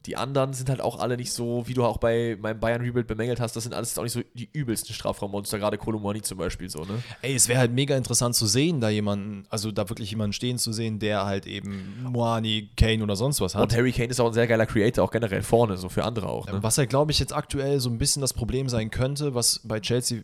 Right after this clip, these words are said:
Speaker 2: ja, ist halt die Frage, ob das Argument wirklich griff-, äh, hier also greifbar ist, dass man halt nicht europäisch spielt.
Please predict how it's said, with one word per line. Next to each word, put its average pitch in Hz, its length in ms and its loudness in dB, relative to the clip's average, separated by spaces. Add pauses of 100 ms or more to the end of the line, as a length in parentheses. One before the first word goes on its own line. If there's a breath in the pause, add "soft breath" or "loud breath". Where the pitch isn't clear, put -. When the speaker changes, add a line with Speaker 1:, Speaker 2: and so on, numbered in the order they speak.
Speaker 2:
ja, 117 280 2
ist 113 240 2
halt 113 100 4
die 104 60 -2
Frage, 110 240 2
ob 101 80 0
das 101 160 -4
Argument 101 340 0
wirklich 101 500 -4
griff-, - 300 -6
äh, 98 260 2
hier 98 120 -2
also 98 160 -2
greifbar 117 480 0
ist, 123 160 -2 (560 loud breath)
dass 113 160 0
man 110 140 4
halt 107 340 2
nicht 113 320 0
europäisch 110 440 2
spielt. 139 380 -4